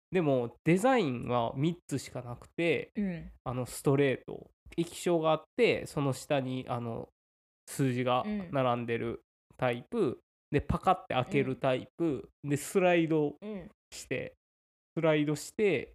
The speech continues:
Speaker 1: あの、数字を押すとこ出すタイプの三
Speaker 2: うん。
Speaker 1: 種類しかないみたいなのが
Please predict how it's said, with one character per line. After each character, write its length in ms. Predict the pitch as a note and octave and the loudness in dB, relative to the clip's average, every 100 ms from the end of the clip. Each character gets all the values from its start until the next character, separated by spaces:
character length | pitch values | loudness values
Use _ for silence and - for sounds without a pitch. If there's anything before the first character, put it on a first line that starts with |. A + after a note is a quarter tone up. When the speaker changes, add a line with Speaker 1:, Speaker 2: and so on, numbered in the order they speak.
| - | -8
Speaker 1:
あ 160 | A#2 | -6
の、 340 | A2+ A2+ A#2+ - _ _ _ _ _ _ | -6 -8 -10 -12 _ _ _ _ _ _
数 180 | - C3 | -6 -4
字 80 | C3 | -2
を 60 | |
押 100 | B2 | -4
す 100 | - - | -6 -12
と 120 | - A#2+ | -8 -8
こ 140 | C3 | -8
出 160 | C3 A#2 | -8 -10
す 100 | - | -4
タ 120 | C3 | -4
イ 80 | C3 | -2
プ 140 | - | -6
の 100 | B2+ | -12
三 240 | - - C3+ | -6 -2 -2
Speaker 2:
う 20 | |
ん。 40 | |
Speaker 1:
種 160 | - D3+ | -2 -4
類 100 | B2+ | -4
し 100 | - | -6
か 120 | C#3+ | 0
な 120 | C#3+ | 2
い 60 | D#3 | 2
み 100 | C#3 | 2
た 140 | B2 | 0
い 40 | A#2 | 0
な 80 | A2+ | -4
の 100 | D3+ | -6
が 240 | A#2 - | -6 -8